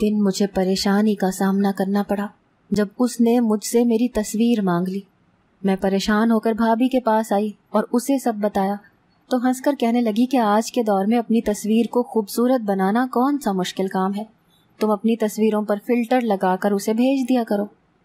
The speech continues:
मैंने ऐसा ही किया तो वो मेरी तस्वीर देखकर मुझ पर फिदा ही हो गया।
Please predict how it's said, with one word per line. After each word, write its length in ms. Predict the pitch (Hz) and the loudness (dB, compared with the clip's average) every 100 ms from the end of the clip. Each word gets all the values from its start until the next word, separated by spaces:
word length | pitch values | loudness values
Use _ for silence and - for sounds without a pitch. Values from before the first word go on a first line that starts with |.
| _ _ _ | _ _ _
मैंने 200 | 208 202 208 | 0 0 0
ऐसा 360 | 208 214 247 | 0 0 0
ही 160 | 247 247 | 0 0
किया 260 | - 220 220 _ _ _ _ | 0 -4 -6 _ _ _ _
तो 100 | 208 | -2
वो 140 | 196 208 | 2 2
मेरी 220 | 196 214 | 2 0
तस्वीर 680 | 208 202 - 220 226 226 202 | 0 -4 0 2 4 2 0
देखकर 560 | 196 202 - - 214 | 0 -2 -4 -2 0
मुझ 260 | 214 208 214 | 2 0 -2
पर 240 | - 220 233 | -4 -2 -2
फिदा 400 | - 220 202 208 | -2 -2 0 0
ही 180 | 214 254 | 2 2
हो 160 | 233 185 | 2 0
गया। 180 | - | -4